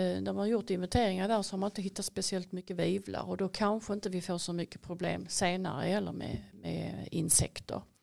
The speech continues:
På bet-, i sockerbetsodlingen så har det varit relativt svalt under uppkomstskedet, som också gjort att insekterna har varit relativt harmlösa och inaktiva. För det är just det att de blir mer rörliga och de flyger ut till fälten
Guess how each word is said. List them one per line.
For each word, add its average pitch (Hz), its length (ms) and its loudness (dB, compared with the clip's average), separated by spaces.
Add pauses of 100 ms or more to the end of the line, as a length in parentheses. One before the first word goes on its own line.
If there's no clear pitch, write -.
(480)
På - 100 0
bet-, 208 480 4
i 202 120 0
sockerbetsodlingen 180 1160 2
så 190 120 -2
har 180 120 0
det 180 60 0
varit - 220 -2
relativt 226 400 2
svalt - 520 0
under 185 160 -10
uppkomstskedet, - 1080 -4
som 214 200 0
också 240 220 2
gjort 202 320 0
att - 120 -6
insekterna 190 720 -2
har 180 160 -2
varit - 340 -4 (600)
relativt - 440 -4
harmlösa - 800 0
och 202 160 -2
inaktiva. - 800 -2
För - 140 -8
det 185 60 0
är 190 40 2
just 208 220 -2
det 220 140 2
att 190 100 -2
de 180 140 0
blir 170 120 0
mer 196 220 6
rörliga 180 540 4
och - 80 0
de 160 140 -2
flyger 175 520 2
ut - 120 -6
till - 100 -8
fälten - 560 0